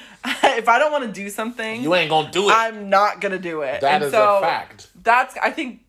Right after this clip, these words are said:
Speaker 1: like, that's my first memory where I put my, you know, feet in the sand and I was like, "I am not gonna do this anymore." And my mom
Speaker 2: Right.
Speaker 1: had to just be like, "Okay,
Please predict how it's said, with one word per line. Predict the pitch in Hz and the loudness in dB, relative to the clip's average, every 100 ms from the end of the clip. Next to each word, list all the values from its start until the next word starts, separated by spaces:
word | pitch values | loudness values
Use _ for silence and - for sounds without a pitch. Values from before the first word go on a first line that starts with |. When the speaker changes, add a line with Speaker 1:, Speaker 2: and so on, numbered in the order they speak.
| 185 | -2
Speaker 1:
like, | 220 214 | -2 2
that's | 240 - | -2 -2
my | 285 | -6
first | 254 220 220 202 | -6 -8 -8 -10
memory | 190 208 202 | -10 -8 -8
where | 185 - | -8 -6
I | 139 156 170 175 190 - - - _ | -2 -2 -2 -4 -8 -12 -16 -18 _
put | - 233 233 - | -10 -6 -6 -6
my, | 185 180 190 190 - | -2 0 0 -4 -10
you | 165 175 | -14 -10
know, | 165 | -10
feet | 160 - 214 | -10 -16 -14
in | 202 | -14
the | 190 | -12
sand | 196 185 196 | -8 -6 -6
and | 180 | -4
I | 180 175 | -4 -4
was | 170 | -6
like, | 156 _ | -12 _
"I | 139 160 175 | -4 -4 -4
am | 175 156 | -8 -8
not | 147 135 - | -6 -6 -8
gonna | 147 | -14
do | 143 - | -14 -16
this | 135 - | -18 -18
anymore." | 139 139 - 98 | -18 -14 -14 -12
And | - | -10
my | 160 | -10
mom | 147 156 | -8 -8
Speaker 2:
Right. | 156 | -10
Speaker 1:
had | 147 | -12
to | 147 | -14
just | 143 - | -16 -14
be | |
like, | 151 - | -12 -12
"Okay, | 143 180 262 254 240 | -16 -12 -10 -8 -10